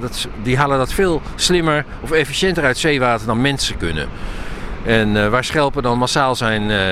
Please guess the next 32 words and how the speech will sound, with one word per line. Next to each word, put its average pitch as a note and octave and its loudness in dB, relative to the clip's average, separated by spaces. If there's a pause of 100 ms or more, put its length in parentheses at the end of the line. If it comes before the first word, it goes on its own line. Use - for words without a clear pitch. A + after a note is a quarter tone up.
(120)
doodgegaan C3 0
vroeger C#3 0 (500)
en G2 2
aangestampt, C3+ 0
daar C3+ 0
heb A2+ 0
je A2+ 0
lage G#2 2
kalk C3 -2
in G2+ -2
de G2 -4
bodem. E2+ 0
In E2 -2
Mergel G#2 2
bijvoorbeeld, F2 -4
in, D2+ -6 (100)
eh, D2 -6
in, E2 -4 (120)
eh, E2+ -2 (200)
Zuid-Limburg. D#2+ -2 (640)
Ja, G2 2
en, F#2 0 (140)
eh, E2 0 (920)
nou, B2+ 4
zo, E3+ 2 (120)
zo E3 2
zit F#3 0
er D#3+ 0
van D3 2
alles F3+ 2
in B2 2
zee. F2+ 0